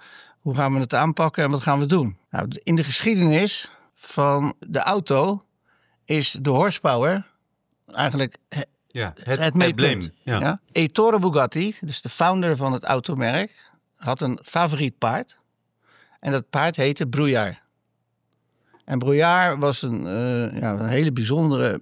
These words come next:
Speaker 1: paard.
Speaker 2: Waar,
Speaker 1: Zo
Speaker 2: waar staat
Speaker 1: afgericht
Speaker 2: Brouillard
Speaker 1: dat
Speaker 2: voor?
Speaker 1: Brouillard
Speaker 2: Is
Speaker 1: betekent mist. Dat beestje had hij zo, eh,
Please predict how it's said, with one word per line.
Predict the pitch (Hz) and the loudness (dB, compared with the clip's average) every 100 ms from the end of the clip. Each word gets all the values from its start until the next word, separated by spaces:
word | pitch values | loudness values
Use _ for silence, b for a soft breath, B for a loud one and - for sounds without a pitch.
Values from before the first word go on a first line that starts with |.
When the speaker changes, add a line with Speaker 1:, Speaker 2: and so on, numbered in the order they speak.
| _ | _
Speaker 1:
paard. | - 139 135 135 | -2 0 0 0
Speaker 2:
Waar, | 151 | 2
Speaker 1:
Zo | |
Speaker 2:
waar | 170 160 | 4 4
staat | 185 | 2
Speaker 1:
afgericht | 170 190 | 2 4
Speaker 2:
Brouillard | 220 127 117 | 4 4 4
Speaker 1:
dat | 151 | 2
Speaker 2:
voor? | 151 214 | 2 0
Speaker 1:
Brouillard | 135 156 175 147 | 0 2 4 2
Speaker 2:
Is | |
Speaker 1:
betekent | 165 143 127 | 0 0 0
mist. | 180 - - - - | 0 -2 -10 -18 -8
Dat | 131 | -2
beestje | 165 160 156 | 0 0 0
had | 160 | 0
hij | |
zo, | 151 208 | 0 2
eh, | 190 - | 0 -2